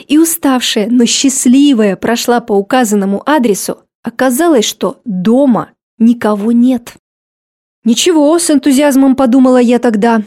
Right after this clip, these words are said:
«наверное, куда-то ушли и скоро вернутся». Но не тут-то было. Милая женщина, выглянувшая из соседней квартиры,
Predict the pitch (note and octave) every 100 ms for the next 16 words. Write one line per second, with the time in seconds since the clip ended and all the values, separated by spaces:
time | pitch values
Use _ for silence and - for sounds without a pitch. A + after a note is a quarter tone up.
0 | - G3 F#3 D4 G#4 D#4+ - A3 D#4 A#3+
1 | F3+ - F#3 D4 F4 - - G3+ F#3 F3+
2 | - B3 E4 - D#4 - _ _ _ _
3 | _ _ _ - A#3+ C4+ C#4 C4+ D4 -
4 | - A#3+ G#3+ D#4 B3+ - _ _ _ _
5 | _ _ _ A#3 D#4 F#4+ F4+ C#4+ C4 B3
6 | - A#3+ A#3+ A3 - G3+ C#4 A#3 A#3 A3+
7 | - A3+ G#3+ G#3+ - G#3+ G#3+ A3+ G3 B3+
8 | - G3 - C#4+ F4+ F4